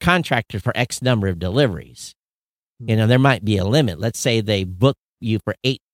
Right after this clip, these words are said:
Speaker 1: thousand deliveries per episode.
Speaker 2: Or increasingly impressions, right?
Speaker 1: Or
Speaker 2: That's what they
Speaker 1: impressions,
Speaker 2: call
Speaker 1: yeah.
Speaker 2: them. <laughs>
Speaker 1: Impressions, plays.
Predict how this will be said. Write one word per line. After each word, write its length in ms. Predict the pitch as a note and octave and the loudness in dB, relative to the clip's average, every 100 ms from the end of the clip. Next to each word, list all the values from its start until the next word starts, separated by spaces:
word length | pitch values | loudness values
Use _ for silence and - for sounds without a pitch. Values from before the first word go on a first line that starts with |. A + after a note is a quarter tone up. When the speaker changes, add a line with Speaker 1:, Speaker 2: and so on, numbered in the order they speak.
| - | 0
Speaker 1:
thousand 560 | C3 C3 B2 G#2 A2 | 2 4 2 0 -2
deliveries 760 | G2 G#2 C3+ A2 F#2+ F2+ F2+ - _ _ _ _ | -2 2 2 2 -2 -4 -6 -12 _ _ _ _
per 180 | D3+ A2 | 0 2
episode. 640 | C#3+ - F#2+ D#2+ D#2+ G2 _ _ _ _ _ _ _ _ - | 0 -2 -6 -6 -8 -14 _ _ _ _ _ _ _ _ 0
Speaker 2:
Or 200 | B2+ B2 | 2 2
increasingly 640 | G#2+ D3+ C#3 B2+ A#2 C3 | 4 2 4 0 0 -2
impressions, 720 | A#2 - C3 - A2 C3 - | -4 -2 -4 -4 -8 -12 -10
right? 120 | B2 A#2 | -2 2
Speaker 1:
Or 20 | |
Speaker 2:
That's 0 | |
what 40 | |
they 60 | A#2 | 0
Speaker 1:
impressions, 580 | - A#2 G#2+ - F#2 F#2+ | 0 -2 -2 -2 -2 0
Speaker 2:
call 100 | A2 | 0
Speaker 1:
yeah. 160 | E2+ E2+ | 0 -4
Speaker 2:
them. 120 | F#2+ | -6
<laughs> 40 | |
Speaker 1:
Impressions, 540 | A#2 - A#2 - A2 - | -4 2 2 2 -2 -2
plays. 600 | A#2 G#2+ G#2+ G2 F#2 | 0 2 2 0 -2